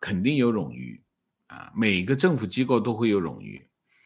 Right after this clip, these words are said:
那是不是冗余不可接受呢？冗余并非不可接受，而且联邦，联邦机构的支出并不大，啊，联邦政府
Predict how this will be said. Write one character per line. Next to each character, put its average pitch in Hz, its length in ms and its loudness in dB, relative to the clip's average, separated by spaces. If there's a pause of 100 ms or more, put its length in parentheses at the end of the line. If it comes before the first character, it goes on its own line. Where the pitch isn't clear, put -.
(380)
那 151 120 2
是 143 160 2
不 180 100 6
是 147 220 2
冗 92 200 2
余 98 120 4
不 131 140 0
可 107 180 -4
接 127 220 2
受 135 240 2
呢？ 101 160 -2
冗 90 240 -2
余 101 80 0
并 135 180 0
非 123 140 0
不 117 120 -6
可 95 60 -2
接 71 220 -8
受， - 240 -12 (440)
而 156 100 -2
且 147 160 8
联 110 260 4
邦， 156 400 0
联 117 320 4
邦 151 240 0
机 156 220 -2
构 156 180 4
的 117 140 4
支 127 200 -4
出 120 140 -4
并 127 240 0
不 82 80 -4
大， 85 300 -6 (840)
啊， - 140 -16 (200)
联 127 220 8
邦 165 200 6
政 165 200 4
府 - 280 -8